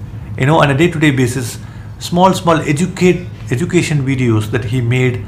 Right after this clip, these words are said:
and especially children, several children asked several small, small questions like, "How does it smell like in the space?"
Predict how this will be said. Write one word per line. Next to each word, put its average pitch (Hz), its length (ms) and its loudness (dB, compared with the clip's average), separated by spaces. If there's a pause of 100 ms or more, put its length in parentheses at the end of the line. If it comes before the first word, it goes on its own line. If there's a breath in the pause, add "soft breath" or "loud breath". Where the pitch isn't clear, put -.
(300 loud breath)
and 127 320 0
especially 160 580 0
children, 170 400 0
several 175 320 2
children 156 300 0
asked 139 420 0
several 165 380 -2
small, 170 280 -2
small - 280 2
questions 139 340 0
like, 131 200 4
"How 156 160 6
does 156 120 0
it 139 120 -4
smell 156 240 0
like 135 300 4
in 135 100 -2
the 117 80 -2
space?" 120 520 -2